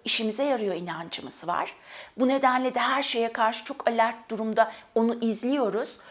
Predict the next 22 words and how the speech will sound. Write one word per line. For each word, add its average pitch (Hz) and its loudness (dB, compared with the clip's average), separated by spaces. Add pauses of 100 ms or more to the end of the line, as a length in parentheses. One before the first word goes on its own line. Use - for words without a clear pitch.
(160)
Böyle 214 0
fazla 226 4
uyarılmış 220 -4
bir, 233 -4 (240)
e, 220 4
mekanizmayla 214 2
bakıyoruz. 262 0 (300)
Ama 233 0
bir - -10
taraftan 320 0
da - -6 (300)
bu 226 0
fazla 220 -2
uyarılmış 359 2
mekanizmanın 247 -2 (300)
bizimle 339 0
ilgili 262 0
bir 254 2
zarara 240 6
yol 214 2
açacağını 127 -6 (260)
düşünüyoruz. 269 0